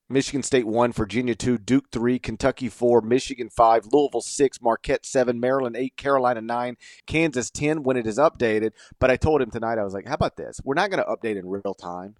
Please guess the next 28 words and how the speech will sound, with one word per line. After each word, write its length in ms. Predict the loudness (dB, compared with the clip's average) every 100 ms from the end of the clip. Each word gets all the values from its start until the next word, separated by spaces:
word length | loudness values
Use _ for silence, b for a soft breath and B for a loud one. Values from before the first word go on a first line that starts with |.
| _
'cause 140 | -8
it'll 180 | -6 -6
just 200 | -6 -6
be 80 | -6
exhausting 500 | -4 -2 -2 -2 -10
for 140 | -12
both 260 | -8 -8 -4
of 140 | -4
us 100 | -4
while 140 | -4 -4
these 160 | -4
players 340 | -6 -4 -2 -2
are 60 | -4
making 240 | -6 -6
these 160 | -10 -10
decisions. 640 | -8 -6 -6 -8 -12 -18 b b b b b b
Uh, 160 | 2 6
we'll 120 | 6
just 280 | 6 4 2
update 340 | 2 6 6 4
every 240 | 2 2 2
morning 420 | 2 2 0 -2
as 380 | -2 0 0 -2
needed 640 | -6 -6 -4 0 0 -2 -8 _ _ -6
until 440 | -6 0 0 2
everything 500 | 2 0 0 0 -2
settles 500 | -2 0 2 2 -4 -8
down." 480 | -4 -2 -4 -8